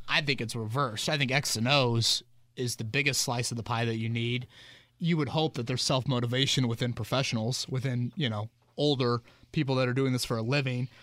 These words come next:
slash you should get some of that from within your own locker room. Um, I do worry about, though, like, again, the Monday to Saturday managing of the operation,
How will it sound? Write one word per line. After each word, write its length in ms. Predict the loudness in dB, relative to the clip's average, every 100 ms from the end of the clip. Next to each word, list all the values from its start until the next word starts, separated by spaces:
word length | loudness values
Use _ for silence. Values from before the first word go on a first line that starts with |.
| -10
slash 560 | -6 0 4 4 4 2
you 80 |
should 180 | 2 2
get 140 | 0 0
some 140 | 0
of 100 | 2
that 180 | 2 0
from 280 | 0 -2 -2
within 240 | -2 0
your 120 | 2 2
own 120 | 2
locker 340 | 0 -2 -4
room. 300 | -8 -6 -8 -10 -20 -20 -20 -20 -20 -14
Um, 320 | -8 -4 -6 -8 _ _ _ _ _ _ _ 2
I 120 | 2
do 220 | 4 4
worry 400 | 4 4 4 4
about, 340 | 4 4 4 4
though, 220 | 2 2
like, 340 | 0 -2 -2
again, 340 | -2 0 2 2
the 80 | 0
Monday 320 | 2 2 2
to 80 | 2
Saturday 480 | 0 0 2 2 2
managing 540 | 2 2 0 2 2
of 60 | 2
the 100 | 2
operation, 800 | 0 0 0 0 0 -4 -6